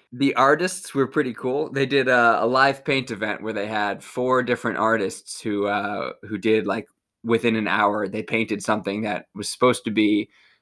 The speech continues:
uh, inspired by the theme of the electric ci-, electronic cigarette store and their new, uh, Shin Hatsubai Shohin, their new product that they were launching for sale.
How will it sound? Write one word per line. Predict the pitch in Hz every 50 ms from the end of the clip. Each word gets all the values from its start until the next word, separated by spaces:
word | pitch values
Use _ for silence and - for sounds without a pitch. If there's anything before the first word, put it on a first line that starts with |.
| _ _ -
uh, | 107 104 104 104 104 98 98 95 92 85 -
inspired | 117 123 117 - - - 131 127 127 127 123 120 95
by | 123 117 117
the | 98 - -
theme | - - - 156 165 180 190 190 190 185 151
of | - - 143 143 143 147 135 135 131 135 - _ _ _ _ _ _ _ _ _ _ -
the | 123 123 120 117 117 113 113 110 107 - - _ _ _ _ _ _ _ - -
electric | 113 127 131 131 131 - - 120 - - _ -
ci-, | - - - 151 135 107
electronic | 113 123 127 120 - 139 123 123 120
cigarette | - 147 123 127 127 120 117 -
store | - - 127 120 117 113 113 110 - -
and | - 117 117 117 117 117 113 107 - - -
their | - 120 117 110 107
new, | 110 110 113 120 123 127 131 127 127 123 123 120 107 - _ _ _ -
uh, | 104 104 101 101 101 101 92 92 -
Shin | - - - 127 120
Hatsubai | 107 117 113 110 - - 107 104 107 107 104
Shohin, | 104 - - 110 107 104 98 101 90 87 90
their | 107 110 107
new | 110 110 120 120 101
product | - - 120 107 104 101 98 85 - -
that | 98 101 98
they | - 101 101
were | 104 101 107 104 85 62 90
launching | 107 120 110 107 104 107 - 110 104
for | - - 87
sale. | - - - 107 98 90 - -